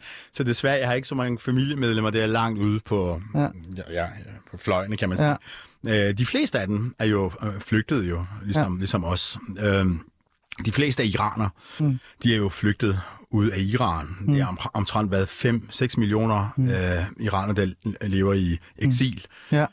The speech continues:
Speaker 1: Øhm, og de har også, de bærer også rundt, øh, på kæmpe stor sorg.
Speaker 2: Mm.
Speaker 1: Øhm, som vi aldrig nogensinde kommer over. Øh, og det har jeg accepteret, og, og jeg bruger det i, i min, min comedy. Øhm,
Speaker 2: Mm.
Speaker 1: ikke fordi jeg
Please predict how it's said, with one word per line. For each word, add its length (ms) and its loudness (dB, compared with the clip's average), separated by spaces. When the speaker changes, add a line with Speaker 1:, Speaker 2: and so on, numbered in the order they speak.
Speaker 1:
Øhm, 800 2
og 180 2
de 140 4
har 60 2
også, 360 0
de 60 -2
bærer 180 2
også 200 0
rundt, 400 -4
øh, 300 0
på 80 2
kæmpe 260 0
stor 200 -2
sorg. 340 -4
Speaker 2:
Mm. 100 4
Speaker 1:
Øhm, 640 0
som 200 2
vi 60 2
aldrig 240 2
nogensinde 240 0
kommer 200 2
over. 300 0
Øh, 220 4
og 120 0
det 80 2
har 120 2
jeg 100 0
accepteret, 680 -2
og, 200 0
og 160 2
jeg 160 2
bruger 260 2
det 100 0
i, 300 2
i 60 2
min, 340 2
min 220 0
comedy. 400 0
Øhm, 320 2
Speaker 2:
Mm. 180 4
Speaker 1:
ikke 100 -6
fordi 140 0
jeg 140 2